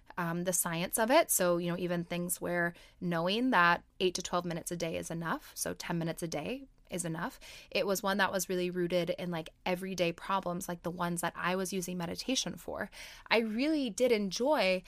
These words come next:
some of the, you know, more interesting, the, some of my trainings, you know, you go and say, "Okay, we're gonna go and meet our spirit guides," or, "We're gonna go to this planet or do that." Like, I enjoy that stuff personally. Um,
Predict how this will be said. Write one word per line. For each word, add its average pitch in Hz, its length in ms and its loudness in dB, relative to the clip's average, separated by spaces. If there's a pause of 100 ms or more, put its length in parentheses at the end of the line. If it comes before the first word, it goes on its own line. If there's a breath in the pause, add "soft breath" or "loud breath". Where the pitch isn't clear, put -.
(160 loud breath)
some 226 300 2
of 202 140 -2
the, 180 420 2
you 196 80 -4
know, 180 80 0
more 190 220 4
interesting, 208 640 0
the, 180 240 0 (1300 loud breath)
some - 260 2
of 202 60 2
my 185 100 6
trainings, 240 400 2
you 208 60 0
know, 185 60 0
you 180 80 0
go 185 180 2
and 180 100 -2
say, 175 200 2
"Okay, 311 400 2
we're 262 120 4
gonna 269 160 2
go 262 300 4
and 233 240 0 (840 loud breath)
meet 262 140 10
our 277 80 10
spirit 277 340 4
guides," 214 340 8
or, 202 80 0
"We're 226 100 4
gonna 247 160 6
go 247 100 4
to 240 80 2
this 254 160 6
planet 202 360 -2
or 185 60 2
do 196 120 -4
that." 196 200 6
Like, 180 200 0 (200)
I 226 120 6
enjoy 208 280 6
that 196 200 6
stuff 175 220 -2
personally. 285 640 -2 (360)
Um, 175 400 4